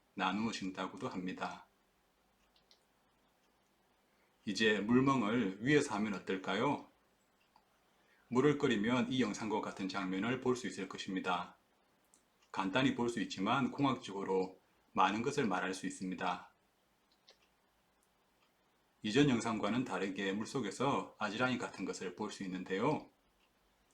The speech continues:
이것은 바로 물이 아직 포화 온도 상태가 아님을 의미합니다. 온도가 올라가면서 물의 밀도가 변하고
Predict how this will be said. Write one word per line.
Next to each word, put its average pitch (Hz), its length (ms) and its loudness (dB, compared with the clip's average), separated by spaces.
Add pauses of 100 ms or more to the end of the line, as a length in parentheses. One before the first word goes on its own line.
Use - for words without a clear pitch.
(460)
이것은 127 360 2
바로 98 240 0
물이 120 260 0
아직 107 600 -2
포화 120 140 6
온도 131 260 0
상태가 98 480 -2
아님을 101 400 0
의미합니다. 92 760 -4 (1500)
온도가 127 340 4
올라가면서 117 680 0
물의 117 260 2
밀도가 104 420 -2
변하고 95 640 -4